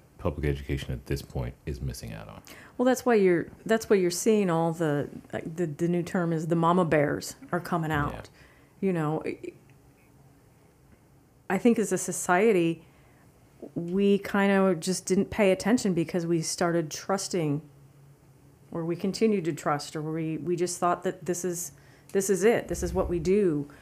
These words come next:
Speaker 2: And, you know, with the onslaught of covid and all these, these children being sent home and having to, to learn over the internet and all these parents being at home and seeing what's going on in the classrooms, and they were all like, "Whoa, wait, wait, what,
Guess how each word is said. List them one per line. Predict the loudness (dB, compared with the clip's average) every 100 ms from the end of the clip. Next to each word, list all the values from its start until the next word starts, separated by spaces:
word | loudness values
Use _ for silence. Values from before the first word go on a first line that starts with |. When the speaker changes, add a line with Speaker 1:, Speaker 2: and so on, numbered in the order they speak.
| -20 -20 -8
Speaker 2:
And, | -4 -2 -2 -2 -4 -4
you | -2
know, | -2
with | -2 -4
the |
onslaught | -2 -2 -2 -4
of | -2
covid | 2 4 4
and | 2 0
all | 0
these, | -2 -4 -12 -6
these | -4 -6 -2
children | 2 4 4
being | 2 0 -2
sent | -6 -8
home | 0 4 6 4 2
and | 0
having | -2 -2 -4
to, | -6
to | -6 -6
learn | -4 -4
over | -4
the | -6 -6
internet | -4 -2 -2 -2 -2
and | -4 -4 -8 -20 -20 -20 -16 -4
all | 0
these | 0 0
parents | 6 6 6 4
being | 2
at | 2
home | 0 0 2 2
and | 0 -2
seeing | 2 4 6 4
what's | -2 -4
going | -2 0 -2
on | -2 0 2 2 0 -2 -6 -18 _ _ _ _ _ -2
in | -2
the |
classrooms, | 0 2 2 0 0 2 2 0 -2
and | -2 0
they | 2
were | 2
all | 4 4
like, | 2 4
"Whoa, | 4
wait, | 6 6
wait, | 8 6 4 4
what, | 4 4 0